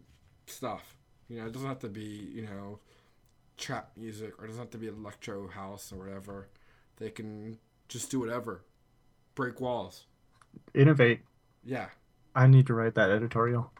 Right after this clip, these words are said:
Speaker 2: That's on my to-do list this week.
Speaker 1: My to-do list is knock down these sixty-one
Speaker 2: Yeah.
Speaker 1: songs.
Speaker 2: What happened to that being done on Monday?
Speaker 1: Okay, when you get to twelve and then you kinda fall asleep at your keyboard.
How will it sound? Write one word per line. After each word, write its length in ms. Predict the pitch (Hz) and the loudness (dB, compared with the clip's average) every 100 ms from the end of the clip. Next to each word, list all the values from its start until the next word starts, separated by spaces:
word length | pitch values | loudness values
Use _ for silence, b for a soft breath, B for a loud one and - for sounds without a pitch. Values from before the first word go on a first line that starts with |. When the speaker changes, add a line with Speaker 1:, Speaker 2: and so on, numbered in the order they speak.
| - | 4
Speaker 2:
That's 220 | 135 135 | 6 8
on 60 | |
my 120 | 135 131 | 8 8
to-do 320 | - 127 127 | 4 2 4
list 160 | 127 | 2
this 180 | 135 135 | 2 0
week. 240 | - 135 - b b b b b b b | 0 -2 -6 b b b b b b b
Speaker 1:
My 140 | 110 | -14
to-do 340 | 113 117 113 113 | -12 -12 -12 -12
list 200 | 107 - | -14 -16
is 140 | 98 | -16
knock 240 | 107 101 - | -16 -16 -14
down 200 | 107 101 | -14 -12
these 120 | 98 | -14
sixty-one 680 | - 107 - 104 101 98 196 _ _ _ _ - | -16 -18 -16 -14 -12 -12 -14 _ _ _ _ 4
Speaker 2:
Yeah. 320 | 151 123 95 | 6 6 4
Speaker 1:
songs. 120 | - - | 0 0
Speaker 2:
What 140 | 139 | 6
happened 280 | 135 143 139 | 8 8 8
to 60 | 127 | 8
that 220 | 123 127 | 6 6
being 180 | 135 131 | 8 8
done 180 | 127 127 | 8 6
on 100 | 110 | 4
Monday? 420 | 101 123 - 117 - _ _ _ - _ _ - | 2 0 -2 -6 -12 _ _ _ -20 _ _ -16
Speaker 1:
Okay, 240 | 127 147 | -8 -8
when 200 | - 131 135 | -8 -8 -6
you 80 | |
get 120 | 135 - | 0 2
to 100 | 277 | 2
twelve 680 | - 156 135 139 147 147 - | 0 -2 -2 0 -2 -4 -8
and 80 | 139 | -8
then 120 | 135 | -6
you 100 | 135 | -6
kinda 220 | 156 151 | -4 -6
fall 220 | - 151 | -4 -6
asleep 260 | 135 - 139 | -4 -6 -8
at 60 | 131 | -8
your 140 | 127 | -10
keyboard. 580 | - 127 127 139 165 | -10 -8 -8 -6 -6